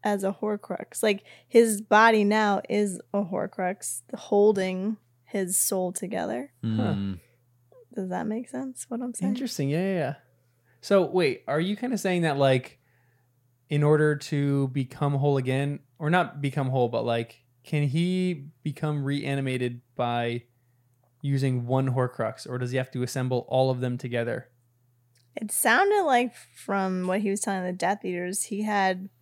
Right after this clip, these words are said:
Speaker 1: pieces everywhere. He was in pieces and he came together.
Speaker 2: Hmm.
Speaker 1: But he also lost his body 'cause it was ki-, he, when he tried to kill Harry, it seems like he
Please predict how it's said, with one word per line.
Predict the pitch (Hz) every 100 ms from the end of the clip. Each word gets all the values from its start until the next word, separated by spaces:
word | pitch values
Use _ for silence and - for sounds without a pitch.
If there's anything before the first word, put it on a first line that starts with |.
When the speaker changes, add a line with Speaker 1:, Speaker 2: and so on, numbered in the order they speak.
| _ _
Speaker 1:
pieces | - 208 202 - 180
everywhere. | - 208 196 175 165
He | 190 190
was | 185
in | 185
pieces | 196 208 208 - 190
and | 196
he | 190
came | - 190 185
together. | - 185 170 160 - 208 - _ _ -
Speaker 2:
Hmm. | 147 135 - _ _ _ _ _ _ _ _ _ _ -
Speaker 1:
But | 220 214 - _ _ _
he | 214 233 233
also | 240 254 214
lost | 202 202 220 - -
his | 190
body | 185 214 214 185 185 202 -
'cause | - -
it | 175
was | 185 190 - _ _ _ _ _ -
ki-, | - -
he, | 202 202 180 - _ _ _ _ _ _ _ _ _ _ _ _ _ _ _ _ -
when | 208
he | 202
tried | 196 - 196 190
to | 208
kill | - - 214
Harry, | 202 190 190
it | 214
seems | - 196 208
like | - 208
he | - 190 190